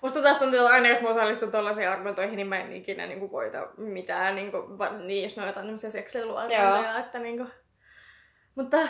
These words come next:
Speaker 1: onneksi tuossa on kaupallisia yhteistyöjuttuja välillä,
Speaker 2: Ei
Speaker 1: niin
Speaker 2: niinkään.
Speaker 1: sitten saa sitä kautta jotakin välillä. Joo. Antisoppa on kyllä kiva paikka.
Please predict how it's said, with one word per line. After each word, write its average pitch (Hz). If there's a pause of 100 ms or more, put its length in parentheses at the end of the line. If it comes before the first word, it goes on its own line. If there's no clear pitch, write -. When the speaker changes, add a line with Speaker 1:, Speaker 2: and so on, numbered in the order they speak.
Speaker 1:
onneksi 277
tuossa 339
on 285
kaupallisia 247
yhteistyöjuttuja 262 (100)
välillä, 302
Speaker 2:
Ei 262
Speaker 1:
niin 311
Speaker 2:
niinkään. 415
Speaker 1:
sitten 440
saa 494 (160)
sitä 415 (100)
kautta 427
jotakin 427
välillä. 427 (880)
Joo. 233 (840)
Antisoppa 285
on 220
kyllä 233
kiva 226
paikka. 190